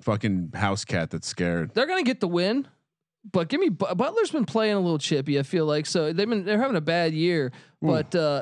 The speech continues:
Speaker 2: give me Butler to cover it. I think they're better at home.
Speaker 1: <sighs> Yeah, Butler's bad, man. Butler's just a bad team, and I think, again, I think we're, we're talking about another situation where there's, there's a, there's a length advantage that could stretch the number out, I think.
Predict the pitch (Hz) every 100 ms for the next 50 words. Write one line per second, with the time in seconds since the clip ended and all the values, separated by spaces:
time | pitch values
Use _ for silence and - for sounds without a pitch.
0 | 151 240 320 196 240 165 127 156 113 80
1 | - _ _ _ _ _ 262 262 190 190
2 | 185 139 156 156 127 117 _ _ _ _
3 | 104 - 131 120 98 - - 120 143 147
4 | 143 143 131 151 214 165 107 - 82 92
5 | 95 92 - 82 90 87 80 120 139 139
6 | 117 107 98 - 95 101 90 - 98 92
7 | 90 92 110 107 - _ _ _ - 107
8 | 131 127 127 113 110 120 117 113 110 107
9 | 117 113 113 110 107 104 104 104 - 104
10 | 98 90 95 87 90 90 87 87 - -
11 | 92 85 87 82 78 90 85 85 107 110
12 | 101 87 87 85 82 87 85 - - 107
13 | 90 - 90 87 85 82 78 71 - -
14 | 82 76 -